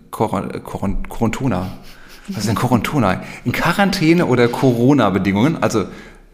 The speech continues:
wir sind gerade mehr drinnen tatsächlich, wir treffen uns weniger mit Menschen. Ähm, aber man darf ja nicht vergessen, dass eine Personal Brand nur zum Teil eben das ausmacht,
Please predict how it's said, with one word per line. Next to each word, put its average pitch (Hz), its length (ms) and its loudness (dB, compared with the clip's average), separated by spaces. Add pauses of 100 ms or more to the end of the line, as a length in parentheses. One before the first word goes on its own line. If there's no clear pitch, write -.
(220)
wir 117 140 0
sind 123 100 6
gerade 117 200 2
mehr 101 160 0
drinnen 113 400 4
tatsächlich, 151 320 -2
wir 120 100 2
treffen 107 280 -6
uns 95 180 -6
weniger 104 300 2
mit 123 140 0
Menschen. 135 460 -4 (480)
Ähm, 107 400 2 (220)
aber 165 640 -2
man 107 100 -2
darf 117 220 0
ja 123 80 2
nicht 117 180 -2
vergessen, 107 640 -4
dass 104 200 -2
eine 101 200 -2
Personal 104 440 -4
Brand 104 360 -2
nur 117 200 2
zum 110 200 -2
Teil 104 320 -2
eben 95 180 -2
das 95 260 -2
ausmacht, 104 600 -4